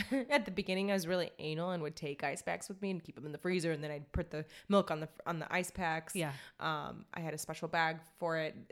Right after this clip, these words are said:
Speaker 1: from Petunia Pickle Bottom, which was insulated. I
Speaker 2: Yeah.
Speaker 1: loved it. It was so cute. My train ri-, ride to door to door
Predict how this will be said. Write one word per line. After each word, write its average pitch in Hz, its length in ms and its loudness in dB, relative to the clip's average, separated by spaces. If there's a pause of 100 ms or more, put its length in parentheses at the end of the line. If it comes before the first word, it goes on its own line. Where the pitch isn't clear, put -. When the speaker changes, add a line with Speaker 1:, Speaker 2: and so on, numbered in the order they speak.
(100)
Speaker 1:
from 147 220 -10
Petunia 156 420 -8
Pickle 160 260 -8
Bottom, 143 340 -4
which 143 140 -10
was 147 160 -6
insulated. 147 600 -6
I 143 100 -10
Speaker 2:
Yeah. 165 260 -2
Speaker 1:
loved 165 180 -8
it. 147 40 -2
It 131 40 -4
was 135 120 -4
so 143 200 -6
cute. - 280 -12 (420)
My 220 120 6
train 220 260 2
ri-, 165 340 4
ride 160 440 0 (720)
to 196 600 2 (320)
door 220 200 8
to 208 100 8
door 160 560 4